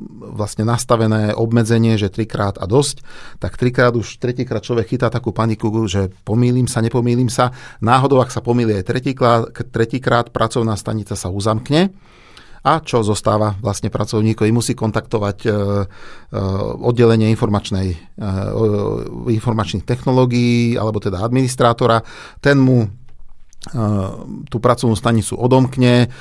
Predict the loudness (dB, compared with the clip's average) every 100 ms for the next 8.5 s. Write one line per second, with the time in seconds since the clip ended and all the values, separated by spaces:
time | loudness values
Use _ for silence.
0 | -14 -2 2 4 4 4 4 4 4 2
1 | 0 -2 0 0 2 0 2 0 0 0
2 | 2 2 0 0 -2 -4 -4 -4 -4 -2
3 | -2 0 -2 0 0 0 -2 2 2 2
4 | 2 2 2 0 2 4 4 2 0 0
5 | -2 0 0 0 0 0 -2 -2 -2 -2
6 | -2 -2 -2 -8 -18 -18 -20 -6 -2 0
7 | 2 0 2 0 2 4 4 2 0 2
8 | 4 4 6 6